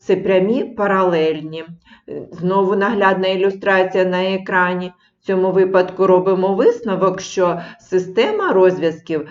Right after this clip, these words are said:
не має, наші дві прямі не перетинаються, немає в них спільних точок. Ще один випадок можливий,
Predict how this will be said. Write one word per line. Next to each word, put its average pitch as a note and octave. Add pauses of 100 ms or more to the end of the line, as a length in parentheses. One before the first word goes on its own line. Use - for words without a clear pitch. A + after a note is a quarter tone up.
(120)
не A3
має, E3 (100)
наші F#3
дві F3+
прямі F#3+
не A3+
перетинаються, F3
немає G3
в D3+
них D#3
спільних E3
точок. - (520)
Ще F3+
один F#3+
випадок D4
можливий, D4